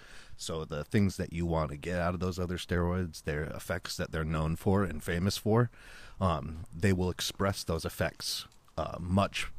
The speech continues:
more potently as you increase the dosage of testosterone that you use with them.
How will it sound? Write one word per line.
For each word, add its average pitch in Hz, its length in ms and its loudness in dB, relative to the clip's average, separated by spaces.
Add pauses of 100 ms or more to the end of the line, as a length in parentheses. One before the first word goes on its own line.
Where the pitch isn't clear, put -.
more 90 540 4
potently 92 640 -2 (360)
as 82 260 0
you 87 120 -2
increase 85 500 -4
the 87 140 -4
dosage 78 500 -4
of 73 160 -10
testosterone - 760 -4
that - 140 -8
you 78 120 -8
use 85 400 0
with 85 160 -8
them. 80 240 -6